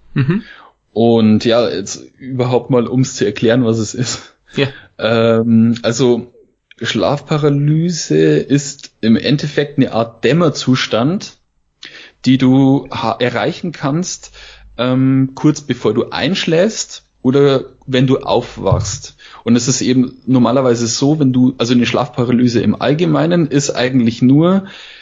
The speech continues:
Speaker 2: die Funktion von deinem Körper, die dir sagt, du darfst das, was du träumst, nicht in die Tat umsetzen. Also das, was dich vorm
Speaker 1: Mhm.
Speaker 2: Schlafwandeln im Endeffekt bewahrt oder, keine Ahnung, dass du ins Bett machst.
Speaker 1: Ja, sonst würdest du ja wahrscheinlich beim, beim Träumen auch einfach ganz viel, äh, zappeln und fuchteln und, äh, Zeug machen.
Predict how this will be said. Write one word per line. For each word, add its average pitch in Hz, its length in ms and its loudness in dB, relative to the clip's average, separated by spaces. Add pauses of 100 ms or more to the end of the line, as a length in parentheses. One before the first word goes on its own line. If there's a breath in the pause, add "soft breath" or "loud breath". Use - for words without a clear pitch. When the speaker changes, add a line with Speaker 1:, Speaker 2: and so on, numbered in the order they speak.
(160 loud breath)
Speaker 2:
die 127 80 0
Funktion 143 480 0
von 135 160 2
deinem 107 240 0
Körper, 143 400 0
die 123 160 2
dir 120 140 2
sagt, - 420 -6 (120)
du 113 80 -4
darfst 123 300 -2
das, 135 160 -2
was 113 140 -4
du 107 80 -2
träumst, 120 420 -2
nicht 117 200 -2
in 110 60 2
die 107 120 2
Tat 95 240 -4
umsetzen. 92 500 -8
Also 90 220 -6
das, - 180 -6
was 104 140 -2
dich - 100 -6
vorm 135 200 2
Speaker 1:
Mhm. - 20 -2
Speaker 2:
Schlafwandeln 101 580 -2
im 95 100 -4 (120)
Endeffekt 92 340 -8
bewahrt 92 400 -2
oder, 92 360 0
keine 87 220 -4
Ahnung, 95 200 0
dass 95 160 -4
du - 80 -8
ins 90 140 -6
Bett - 260 -4
machst. - 420 -10 (220)
Speaker 1:
Ja, 120 160 -2
sonst 127 260 -8
würdest 135 240 0
du 139 40 4
ja 127 100 2
wahrscheinlich 127 340 -2
beim, 117 380 -2
beim 117 280 -2
Träumen 120 380 -2
auch 120 140 -4
einfach 127 380 -4
ganz 113 220 -6
viel, 123 300 -2
äh, 117 180 0
zappeln 123 500 -2
und 113 120 -2
fuchteln 113 560 -2
und, 107 240 -2
äh, 113 120 -2
Zeug 104 280 -4
machen. 113 240 -4